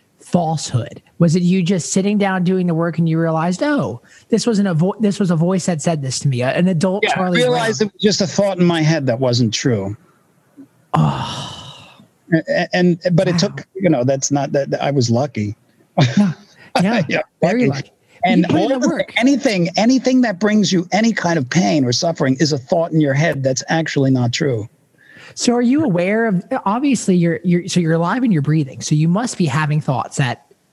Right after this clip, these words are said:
Speaker 1: uh, maybe do bring pain, but they're very short fires that you could probably put out very well 'cause you have such a high contention with this,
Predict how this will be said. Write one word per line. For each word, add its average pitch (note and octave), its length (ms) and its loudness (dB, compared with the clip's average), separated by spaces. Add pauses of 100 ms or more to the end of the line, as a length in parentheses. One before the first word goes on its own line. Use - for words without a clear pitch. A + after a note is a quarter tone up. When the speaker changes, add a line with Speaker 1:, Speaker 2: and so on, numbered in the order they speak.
(140)
Speaker 1:
uh, - 80 -2 (220)
maybe F3 420 0
do C#3 380 0
bring E3 340 -2
pain, C3 400 -4 (140)
but F3 160 0
they're D#3 120 0
very G3 300 0
short - 460 -2
fires C3 520 -2
that C3+ 120 0
you C3 120 0
could - 100 -12
probably C3+ 180 2
put D3 240 0
out B2+ 180 -2
very B2 220 -2
well A#2 260 -2
'cause C3 180 0
you D#3 120 2
have C#3 120 -4
such - 240 -4
a D3 60 -2
high E3 420 -2 (320)
contention E3 640 0
with C#3+ 180 -2
this, C#3 300 -4